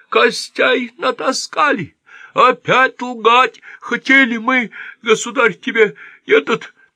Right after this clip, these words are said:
сделать, как его?» «Сюрприз», — подсказал Полянский, знавший иностранные слова. «Виноваты, государь!» —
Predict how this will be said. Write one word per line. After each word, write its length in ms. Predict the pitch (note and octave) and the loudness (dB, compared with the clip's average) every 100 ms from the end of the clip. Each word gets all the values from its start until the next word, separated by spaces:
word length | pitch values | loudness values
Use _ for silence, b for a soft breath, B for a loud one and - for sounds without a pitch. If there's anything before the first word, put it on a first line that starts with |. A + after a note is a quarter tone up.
| _ _ _ - | _ _ _ -14
сделать, 560 | A#3 - D#4+ C#4+ - - | -2 2 2 0 -6 -4
как 280 | - C#4+ | -2 -2
его?» 240 | - C#4+ D3 _ _ _ _ _ _ _ _ | -2 -4 -6 _ _ _ _ _ _ _ _
«Сюрприз», — 1040 | - - D3 F3 - - G#3 - - - - _ _ _ _ _ _ _ | -20 -12 -10 -10 -10 -6 -2 -2 -4 -8 -14 _ _ _ _ _ _ _
подсказал 500 | _ - - F#2 G2 | _ -20 -14 -10 -10
Полянский, 640 | F#2 G#2+ G#2+ G2+ - - F#2 | -10 -8 -8 -8 -12 -14 -16
знавший 480 | D#2+ G2+ - - | -12 -12 -12 -14
иностранные 560 | G2 G2+ - G#2+ F#2+ G2 | -14 -16 -14 -14 -12 -14
слова. 340 | - A2 G2 B B B B - | -12 -10 -12 B B B B -10
«Виноваты, 880 | C3 F3+ F#3+ F#3+ G#3 A3 G3+ A3 G#3+ | -6 -2 -2 4 6 4 2 -4 -6
государь!» — 680 | G3 G#3+ G#3+ A3+ A3 D3 | -6 -4 4 4 4 0